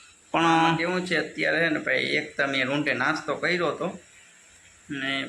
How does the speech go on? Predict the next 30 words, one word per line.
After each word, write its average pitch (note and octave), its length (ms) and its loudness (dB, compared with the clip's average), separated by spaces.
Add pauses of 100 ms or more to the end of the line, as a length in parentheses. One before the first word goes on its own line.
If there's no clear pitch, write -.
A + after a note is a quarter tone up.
(140)
પેટ C#3+ 300 -2
ભર્યું D3+ 260 2
ભર્યું C#3+ 260 2
હોય D3 80 -2
ને C3+ 120 -6
ત્રણ E3 240 2
વાગે E3 240 2
તો D#3 100 0
હું D3 180 2
જમ્યો D3+ 340 2
હતો B2+ 120 -4
બપોરે. D3 420 -4 (920)
ને B2 240 -6
પછી C#3 680 -6
અહીંયા D3 260 4
આવી D3 120 2
નાસ્તો D3+ 400 -2
કર્યો, A#2+ 240 -4
બરોબર, C#3 360 -4
રૂંઢે. B2+ 340 -4
ને B2 180 -4
અત્યારે C#3 420 -2
બે D3 220 0
ડીશ C#3+ 300 -4
દાબી D#3 260 0
લઉં C#3 180 -2
એટલે C3 160 -6
પછી D3 320 -4
શું G3 240 -4
જોઈ. B2 280 -4